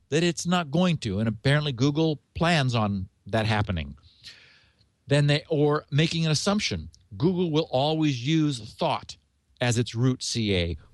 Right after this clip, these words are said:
Google will always use Equifax as its root C A. Google will always use one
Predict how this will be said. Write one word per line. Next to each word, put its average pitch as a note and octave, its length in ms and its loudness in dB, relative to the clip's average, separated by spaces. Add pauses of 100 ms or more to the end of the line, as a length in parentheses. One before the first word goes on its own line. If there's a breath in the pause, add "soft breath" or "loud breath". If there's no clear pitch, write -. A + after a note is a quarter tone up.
Google C3+ 380 2
will C#3+ 160 0
always B2+ 540 0
use C#3+ 240 2 (160)
Equifax G#2 840 -4
as A#2 160 2
its G#2+ 160 -6
root A2+ 360 0
C G2+ 340 0
A. E2+ 240 -2 (480 loud breath)
Google D3+ 340 2
will D3 140 0
always C3 480 2
use C#3 240 0
one C#3+ 500 0